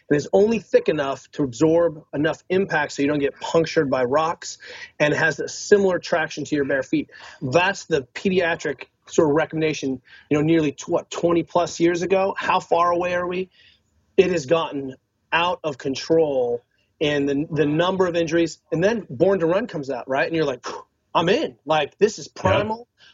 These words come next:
Speaker 1: I'm gonna run, bare my foot, get some flat shoes, go out," and we see the injury rates spike to the place where Vibram gets, loses, what, a two and a half million dollar lawsuit about false advertising. We see that
Speaker 2: Well, actually, they, they didn't lose the lawsuit.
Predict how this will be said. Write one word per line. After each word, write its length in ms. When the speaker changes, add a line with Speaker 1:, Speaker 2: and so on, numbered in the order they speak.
Speaker 1:
I'm 220
gonna 180
run, 440
bare 220
my 160
foot, 280
get 140
some 140
flat 320
shoes, 320
go 120
out," 160
and 100
we 100
see 180
the 160
injury 340
rates 480
spike 920
to 100
the 60
place 280
where 100
Vibram 480
gets, 340
loses, 360
what, 160
a 20
two 160
and 60
a 40
half 80
million 180
dollar 160
lawsuit 480
about 220
false 240
advertising. 600
We 100
see 200
that 220
Speaker 2:
Well, 140
actually, 320
they, 60
they 100
didn't 400
lose 280
the 100
lawsuit. 520